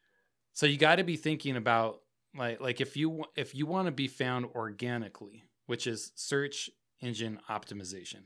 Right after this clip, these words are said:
S E O, search engine optimization. If you wanna be found organically, you gotta be thinking about the words that people are searching for. And actually, it's not, it's not as hard as you think.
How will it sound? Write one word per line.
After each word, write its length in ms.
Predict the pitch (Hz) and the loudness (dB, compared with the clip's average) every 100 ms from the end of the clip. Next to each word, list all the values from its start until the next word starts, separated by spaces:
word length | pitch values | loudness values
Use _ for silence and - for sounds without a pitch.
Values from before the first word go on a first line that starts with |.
| _ | _
S 240 | 127 120 - | -4 -4 -6
E 180 | 123 101 | -10 -10
O, 240 | 101 85 - _ _ _ _ _ _ _ | -10 -12 -16 _ _ _ _ _ _ _
search 300 | - 143 143 | -2 0 0
engine 240 | 139 135 | -2 0
optimization. 480 | 120 107 101 101 95 | 0 -4 -6 -8 -8
If 140 | 110 127 | -8 -4
you 80 | 139 | -2
wanna 140 | 160 | -2
be 80 | 151 | -2
found 320 | 147 139 131 | 0 -2 -4
organically, 540 | - 117 123 127 143 131 | -8 -2 0 0 -2 -4
you 140 | 113 | -4
gotta 320 | 107 113 135 | -2 2 2
be 160 | 135 123 | 0 -4
thinking 480 | - 131 127 123 117 | -4 -4 -4 -4 -4
about 460 | 98 107 107 - 107 | 0 0 0 -6 -8
the 80 | |
words 720 | 98 101 110 117 104 95 - - _ _ _ _ - | -8 -4 0 0 0 -4 -6 -8 _ _ _ _ -6
that 200 | 107 - | -6 -4
people 380 | 151 151 147 117 | -4 0 0 0
are 140 | 110 | -4
searching 520 | - - 123 - 104 | -4 -2 -2 -4 -10
for. 240 | - 98 - - _ _ _ _ _ _ _ - | -12 -18 -18 -20 _ _ _ _ _ _ _ -2
And 340 | 127 135 127 117 139 | 4 6 4 0 6
actually, 600 | 147 - 185 156 143 - _ _ _ - | 6 6 2 0 -2 -8 _ _ _ -14
it's 220 | 127 - | -10 -2
not, 340 | 135 143 147 _ _ - | 2 2 0 _ _ -10
it's 160 | 127 | -4
not 180 | 143 135 | 0 2
as 140 | 143 - | 2 2
hard 220 | 135 135 | 2 2
as 120 | 113 | 0
you 80 | 117 | -4
think. 420 | - 117 98 | -2 -4 -6